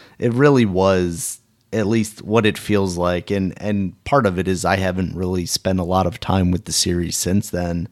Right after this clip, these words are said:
but from everything that I've seen, it sounds like that was basically the peak of Far Cry two.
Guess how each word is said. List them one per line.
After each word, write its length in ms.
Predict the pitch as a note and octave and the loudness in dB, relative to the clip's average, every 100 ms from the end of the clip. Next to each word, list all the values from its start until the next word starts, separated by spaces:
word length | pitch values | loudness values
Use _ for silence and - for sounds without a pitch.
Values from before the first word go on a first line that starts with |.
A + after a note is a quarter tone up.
| - - - - - _ | -14 -20 -20 -20 -20 _
but 300 | G2+ F#2+ - | 2 4 2
from 240 | - G2+ G2 | -2 0 0
everything 440 | F#2 F#2+ G#2 G2 | 0 0 0 2
that 100 | F2+ | 2
I've 180 | F2 D#2 | 0 -2
seen, 420 | - G2 G2 F#2 | 0 2 2 2
it 140 | E2+ | -2
sounds 420 | - F#2 F#2 F2+ F2 | 0 0 2 0 0
like 280 | F2 D#2 | -2 -2
that 180 | F2 E2+ | -2 -2
was 140 | E2+ D#2+ | -4 -6
basically 580 | E2+ E2+ - F2+ F2+ | -8 -6 -8 -6 -4
the 160 | D#2+ F2 | -2 -4
peak 400 | - - F#2 - | -4 -4 -4 -2
of 180 | E2+ D#2 | -2 -2
Far 380 | - D#2+ E2+ - | 0 2 2 0
Cry 400 | - - - - | -4 -4 -4 -6
two. 480 | F#2 F#2 - - | -4 -2 -4 -8